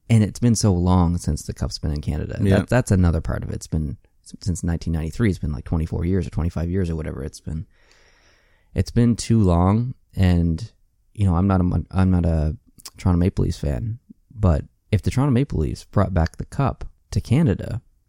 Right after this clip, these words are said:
Speaker 1: I would be thrilled.
Speaker 2: Yeah.
Speaker 1: I would be, I'd be jealous for sure as a Ca-, as a Montreal Canadiens fan, but I would be thrilled as a Canadian because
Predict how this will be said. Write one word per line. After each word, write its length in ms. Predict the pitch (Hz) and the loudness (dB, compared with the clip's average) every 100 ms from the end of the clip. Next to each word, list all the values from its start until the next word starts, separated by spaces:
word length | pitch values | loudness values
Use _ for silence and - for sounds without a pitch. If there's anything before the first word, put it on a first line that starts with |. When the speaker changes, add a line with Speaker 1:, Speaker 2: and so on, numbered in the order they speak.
| _ | _
Speaker 1:
I 80 | - | -6
would 80 | 170 | -4
be 80 | 82 | -4
thrilled. 520 | - - 143 139 180 | -6 -2 -2 -2 2
Speaker 2:
Yeah. 280 | 127 117 110 - _ _ | 6 6 4 0 _ _
Speaker 1:
I 60 | 104 | 0
would 80 | |
be, 160 | 92 85 - | 2 -2 -2
I'd 140 | 131 | 0
be 60 | 110 | 2
jealous 360 | 82 143 143 - | 2 0 0 -6
for 140 | - - | -8 -8
sure 480 | - 139 - - - _ _ _ _ | -2 0 0 -4 -12 _ _ _ _
as 120 | 98 90 | -2 -2
a 40 | |
Ca-, 160 | - 85 | -4 -2
as 120 | 87 | 0
a 40 | 90 | 2
Montreal 260 | 87 80 | 2 0
Canadiens 420 | - 95 110 87 | 0 2 2 2
fan, 240 | - 76 85 | 0 -4 -4
but 160 | - | -6
I 100 | 98 | -2
would 140 | 101 95 | 0 0
be 80 | - | -4
thrilled 640 | - - 101 139 107 90 | -10 -6 2 4 4 2
as 140 | - 82 | -2 -4
a 60 | |
Canadian 720 | - 85 87 101 104 76 58 80 | -4 -2 2 2 2 -2 -4 -6
because 580 | 101 - 82 82 80 | -6 -4 -4 -4 -6